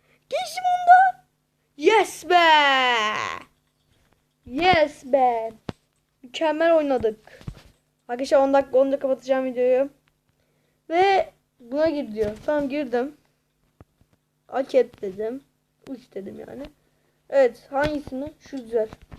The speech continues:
Bu on dört bin lira istiyorum. Ha, dur. Parayla almamız.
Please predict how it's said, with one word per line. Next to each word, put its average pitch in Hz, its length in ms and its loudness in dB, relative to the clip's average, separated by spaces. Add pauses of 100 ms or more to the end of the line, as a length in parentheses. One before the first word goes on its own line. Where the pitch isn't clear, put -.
(400)
Bu 233 60 -8
on 220 180 -6
dört 233 240 -6
bin 233 80 -14
lira 226 120 -4
istiyorum. - 480 -10 (880)
Ha, 277 400 2
dur. 294 220 -2 (500)
Parayla 285 540 4
almamız. 294 380 -2